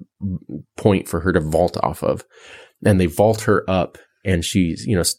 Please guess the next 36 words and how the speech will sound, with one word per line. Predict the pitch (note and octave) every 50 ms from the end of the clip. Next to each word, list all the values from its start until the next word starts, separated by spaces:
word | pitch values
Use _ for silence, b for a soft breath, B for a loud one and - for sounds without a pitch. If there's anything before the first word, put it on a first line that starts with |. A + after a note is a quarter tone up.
| _ -
vault, | - - A2 G#2+ - - - - -
j-, | A#2+ G#2+ - - F#2
jumps | G2+ G#2 A2 G#2 G#2 -
off | G2+ F2+ F2+ -
of | F#2+ E2+
this | E2+ - F2+
door | F#2 F#2 F#2 F2 F2 F2 E2+ - -
and | E2+ D#2+ D#2+
smashes | - - - - F#2+ F2+ F2+ F#2 G2 G2 - F2+ D#2+ D2
the | - D2+
bell | C#2+ E2+ E2+ F2
tower | E2+ - - D2+ D2+ D2 D2+ - _ B B B B B B B B
and | E2+ E2+ E2 D#2+ _ _ _ -
destroys, | - F#2 - - - - G#2 G#2 G2+ G2+ F#2+ F#2 F2 D#2 - D#2+ - -
you | A2 G2
know, | F2+ E2+ E2 D#2 D#2+ - G2+
this | - E2+ E2 - - - - - _ b b b b b b b b b b b b _ -
symbol | - - - A2 G#2 F#2+ F#2+ F2+ F2 E2
of | E2 D2+ D2 - - - -
organized | - - F#2 F2+ F2 F2+ F2+ F2+ E2+ -
religion | F2+ E2 E2+ F2+ E2 E2 E2 D#2+
and | D#2+ D#2+ D#2+
oppression. | D2+ - - - - F2 - - - D2+ D#2 D2 - _ b b b b b b b b b b
And | - A2 F#2+ E2 E2 E2 E2 D#2+ D#2 - - -
then | G#2+ G2 G#2 G2 F#2
at | E2+ - -
that, | D#2+ D#2+ E2+ G2+ - -
everybody | - F#2 E2+ F2+ F2 F#2 F2 F2 F2+
comes | - - F2+ F2 -
to | -
the | F2 E2+
realization | E2 E2+ E2 E2 D#2 D2+ D#2+ E2+ F#2 - - G#2 F2
that | D#2+ -
war | E2 F2 F2 D#2+
is | D#2 D#2+
bad. | - - A2+ A2 A2 A2 G#2+ G#2 F#2 G2+